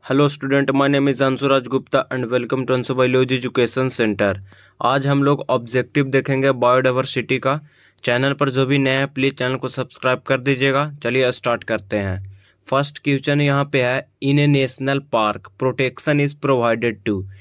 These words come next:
नेशनल पार्क में जो है ना, किसको प्रोटेक्ट किया जाता है?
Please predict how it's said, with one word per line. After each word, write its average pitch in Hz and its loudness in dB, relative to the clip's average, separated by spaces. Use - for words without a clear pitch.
नेशनल 139 2
पार्क 151 -2
में 151 0
जो 139 0
है 139 0
ना, 143 0
किसको 143 -2
प्रोटेक्ट 147 -2
किया 135 2
जाता 107 -2
है? 98 -12